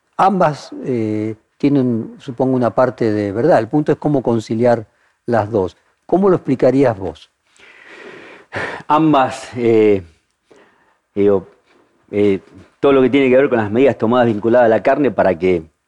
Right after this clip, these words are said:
Speaker 2: dos meses atrás el precio de la carne se mantenga.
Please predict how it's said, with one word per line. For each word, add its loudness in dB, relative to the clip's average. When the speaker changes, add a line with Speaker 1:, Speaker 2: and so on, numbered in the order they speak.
Speaker 2:
dos -2
meses -2
atrás -2
el -6
precio -2
de 2
la 2
carne 0
se -6
mantenga. -2